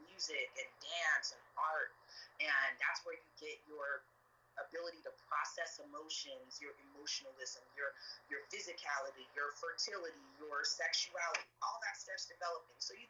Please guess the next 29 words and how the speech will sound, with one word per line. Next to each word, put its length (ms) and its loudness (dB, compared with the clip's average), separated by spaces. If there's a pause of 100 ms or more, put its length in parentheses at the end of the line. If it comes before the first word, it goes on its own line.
think 160 -8
about 240 0 (320)
when 80 2
I 80 4
was 160 2
about 320 2
fourteen, 480 -4
yeah, 280 4 (120)
that's 260 -2
when 140 -6
I 80 0
started 480 4
to 80 -8
kinda 240 2
like, 240 -4
this 240 -6
is 80 -14
the 80 -8
kind 240 2
of 160 -8
music 320 -8
I 240 2
like. 160 -2 (400)
Not 240 4
my 240 2
parents' 320 0
music, 260 -10
but 160 -6
the 60 -8